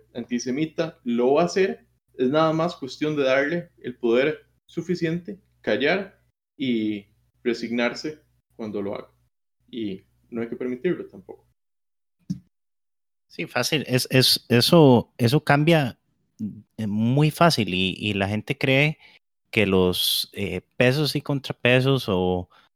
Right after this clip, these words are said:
Speaker 2: o todo el sistema jurídico que está,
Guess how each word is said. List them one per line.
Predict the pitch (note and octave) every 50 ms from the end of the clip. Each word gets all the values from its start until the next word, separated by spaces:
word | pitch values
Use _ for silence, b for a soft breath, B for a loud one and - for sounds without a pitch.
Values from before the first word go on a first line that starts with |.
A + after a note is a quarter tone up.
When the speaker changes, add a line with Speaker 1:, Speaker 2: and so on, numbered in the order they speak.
| _ _
Speaker 2:
o | - F#2 G2 G2
todo | - _ - G#2+ A2+ B2 C3+
el | C3+ C3+ C3 C3
sistema | - - A#2+ - - - A#2+ A#2 A#2+ B2 C3 B2+ B2+ B2 B2 A#2+
jurídico | - - A2+ G#2+ A2 A#2 A#2+ B2+ C3 A#2+ - _ - A#2
que | - - G2
está, | F2 - - - A2 G#2+ A2+ A#2 A#2+ A#2 A#2